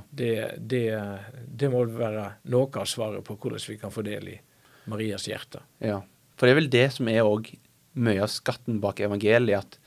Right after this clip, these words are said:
Speaker 2: på en måte så gir du deg sabla ydmyk for, eh, hvordan Jesus kunne gjort det for oss. Men så gir du så også, kan få lov til å være frimodige på det som han allerede
Speaker 1: Ja.
Speaker 2: har gjort da.
Speaker 1: Ja.
Speaker 2: Eh, i tilbedelsen, i lovprisningen og
Speaker 1: Absolutt.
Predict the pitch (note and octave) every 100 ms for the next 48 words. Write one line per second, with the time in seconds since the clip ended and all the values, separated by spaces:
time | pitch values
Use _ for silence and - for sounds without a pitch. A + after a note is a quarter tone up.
0 | - - _ B2+ C3+ C#3+ A#2+ C#3 B2+ A#2+
1 | A2 A#2+ A2+ G#2+ - - _ _ _ _
2 | _ _ _ _ - - G2+ A2 G#2+ F#2+
3 | G2+ C#3+ - - _ _ _ _ - G#2+
4 | G#2 G2+ G2 G2 G2 - A2+ - G#2 -
5 | - G2 G2+ - G2 G#2 A2 C3 - _
6 | _ _ _ _ _ - - A#2+ B2 A#2+
7 | A#2+ B2 A2+ B2 - - - - - _
8 | _ _ - A2+ A#2+ G#2 A2 A2+ G#2+ A2+
9 | A2+ G2 F#2+ F#2 F#2+ G2 G2 F#2+ F#2 F#2+
10 | A2 A2 D3+ - - - _ _ - G#2+
11 | - - G#2+ G2+ G2 F#2+ F#2+ F#2+ F#2+ B2+
12 | C#3 E3 A2 G#2+ G#2+ - G2+ G#2 A2 A2
13 | - A2 - G2 F#2 F#2 F2+ - _ _
14 | _ - A#2 - D3 C3 -